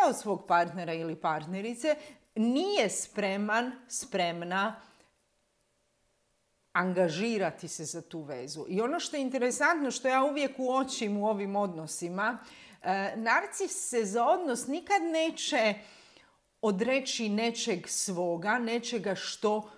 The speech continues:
mu, odnosno joj, je važno, a očekivat će od partnera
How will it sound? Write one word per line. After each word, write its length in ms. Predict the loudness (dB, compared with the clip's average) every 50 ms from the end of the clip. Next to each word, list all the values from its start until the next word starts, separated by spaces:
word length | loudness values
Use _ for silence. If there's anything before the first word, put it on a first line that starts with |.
| -18 _
mu, 320 | -2 0 2 2 2 2 2 2
odnosno 560 | 2 0 0 -2 -6 -6 -6 -6 -6 -6 -6
joj, 280 | -4 -2 0 -2 0 -2
je 120 | -2 -4 -4
važno, 520 | -2 -2 -2 -2 -2 -4 -8 -8 -8 -6 -4
a 220 | -2 0 0 2
očekivat 840 | 0 0 -2 -4 -4 -4 -4 -6 -4 0 2 2 4 2 2 0 -2
će 280 | -8 -8 -6 -6 -6 -8 -10 _ _ -8
od 240 | -6 -6 -6 -6 -6 -2
partnera 760 | -2 0 0 0 -4 -6 -8 -6 -2 0 2 4 4 2